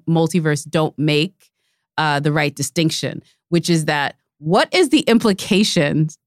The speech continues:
of this newfound information, this idea that, like, there are multiple lanes, and the idea that if some people, when they find out that information, they are not gonna use it in the most positive ways.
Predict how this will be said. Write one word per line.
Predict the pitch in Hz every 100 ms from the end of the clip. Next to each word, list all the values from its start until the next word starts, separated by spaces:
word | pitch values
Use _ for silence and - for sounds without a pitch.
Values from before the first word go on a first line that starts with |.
| _
of | 175 180 170
this | 180 175
newfound | 190 180 180 170 165 156 156
information, | - 160 160 156 160 - 131 -
this | 147 147
idea | - 151 156 175 156 139
that, | 139 147
like, | 135 135
there | 151 147 -
are | 165 160 147 139 _ _
multiple | 170 165 160 170 156 147
lanes, | 165 156 143 143 -
and | 156 160
the | 165 -
idea | 196 185 277 311 254
that | 208
if | 190
some | - 262 285 285
people, | 285 254 233
when | 208
they | 202
find | 202 226 240 214
out | 208 202
that | 208
information, | 196 208 185 180 208 269 269 233
they | 208
are | 208
not | 233 294
gonna | 330
use | 302 240 262 240
it |
in | 226
the | 208
most | 190 190 -
positive | _ 190 202 196 196
ways. | 175 156 135 - - -